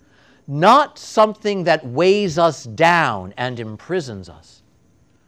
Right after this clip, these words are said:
but rather a chain that binds us to the true freedom which is only found in and through Jesus Christ. What a remarkably beautiful thing this is. Why?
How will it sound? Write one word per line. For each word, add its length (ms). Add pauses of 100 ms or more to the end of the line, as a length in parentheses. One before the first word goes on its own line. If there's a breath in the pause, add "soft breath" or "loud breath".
(500)
but 140
rather 420
a 60
chain 720
that 240
binds 560
us 280
to 140
the 120
true 420
freedom 580
which 160
is 200
only 340
found 580
in 360
and 260
through 360
Jesus 380
Christ. 440 (2000)
What 100
a 40
remarkably 680
beautiful 480
thing 400 (120)
this 280
is. 440 (680 soft breath)
Why? 640